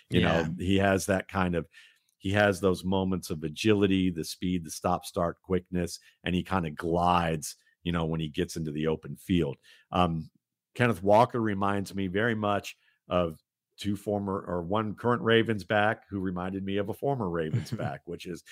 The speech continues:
Speaker 1: um, J K Dobbins and Ray Rice. You know, he's, he's around the same dimensions, um, very fast,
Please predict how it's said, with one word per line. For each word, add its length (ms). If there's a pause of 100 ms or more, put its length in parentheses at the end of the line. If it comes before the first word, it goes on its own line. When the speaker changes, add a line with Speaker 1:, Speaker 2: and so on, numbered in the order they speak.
(300)
Speaker 1:
um, 480
J 200
K 200
Dobbins 520
and 120
Ray 180
Rice. 600
You 120
know, 240
he's, 360 (240)
he's 180
around 300
the 80
same 260
dimensions, 640 (340)
um, 460 (140)
very 500
fast, 640